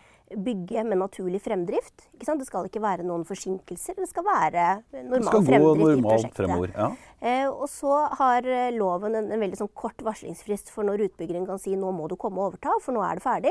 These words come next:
Speaker 1: og det er syv dager. Det er det jo veldig få som opererer med, for det er jo ganske lite markedsvennlig. Hvis
Speaker 2: Ja.
Speaker 1: jeg som forbruker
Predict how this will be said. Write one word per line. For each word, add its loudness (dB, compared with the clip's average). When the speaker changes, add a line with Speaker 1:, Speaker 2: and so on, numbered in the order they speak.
Speaker 1:
og -2
det -2
er -2
syv -10
dager. 2
Det 0
er -2
det -10
jo 6
veldig 2
få -10
som -6
opererer -4
med, -4
for -8
det 2
er 0
jo -4
ganske -2
lite -6
markedsvennlig. -2
Hvis 2
Speaker 2:
Ja. 4
Speaker 1:
jeg 0
som -4
forbruker -6